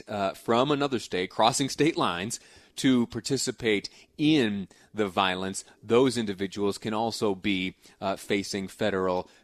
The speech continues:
charges and federal crimes. So it'll be fascinating to learn, uh, once we hear next from the Salt Lake City Police Department,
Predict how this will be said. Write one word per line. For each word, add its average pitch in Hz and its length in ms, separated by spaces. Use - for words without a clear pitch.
charges 92 560
and 90 100
federal 90 360
crimes. 85 420
So 107 160
it'll 117 120
be 110 100
fascinating 123 720
to 110 160
learn, 101 480
uh, 95 180
once 104 240
we 104 140
hear 104 280
next 101 300
from 101 140
the 95 80
Salt 98 220
Lake 98 100
City 98 220
Police 107 320
Department, 92 640